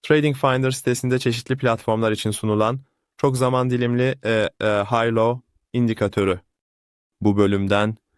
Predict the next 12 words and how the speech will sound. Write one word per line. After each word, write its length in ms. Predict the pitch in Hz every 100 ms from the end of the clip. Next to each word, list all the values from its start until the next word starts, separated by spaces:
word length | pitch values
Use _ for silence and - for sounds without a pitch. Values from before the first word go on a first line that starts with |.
| _ _
MetaTrader 800 | 113 117 131 131 127 123 123 117
dört 400 | 117 123 127 - _ 98
ve 80 |
MetaTrader 760 | 98 104 110 101 110 107 107 101
beş 220 | 110 -
platformları 680 | 107 104 104 107 104 104 110
için 400 | 104 107 104 -
indikatör 600 | 101 104 - 104 117 117
dosyasını 520 | 107 104 98 - 101
indirip 420 | 95 92 95 104 -
grafikte 680 | 98 92 92 - 95 92 _ _ _ _ _ -
çalıştırabilirsiniz. 1300 | - 101 - 101 98 95 95 90 90 85 - -